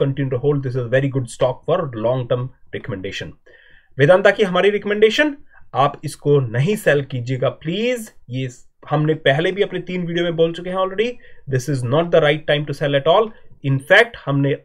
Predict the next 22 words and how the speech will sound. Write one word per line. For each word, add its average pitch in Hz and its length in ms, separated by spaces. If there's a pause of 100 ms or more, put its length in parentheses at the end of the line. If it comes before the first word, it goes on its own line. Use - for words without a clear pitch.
(120)
बाय 127 280
करके 185 400
और 123 280
होल्ड 156 320
करने 135 200
की 135 80
रिकमेंडेशन 123 540
दी 117 120
है। 143 160 (320)
डिविडेंड 131 340
देखिए 127 300 (260)
कितना 135 240
शानदार, 127 380
नौ 123 120
रुपए 120 200
पचास 120 240
पैसे 113 160
का 117 80
इसने 131 180
डिविडेंड 110 300
दिया 104 160
है। 95 120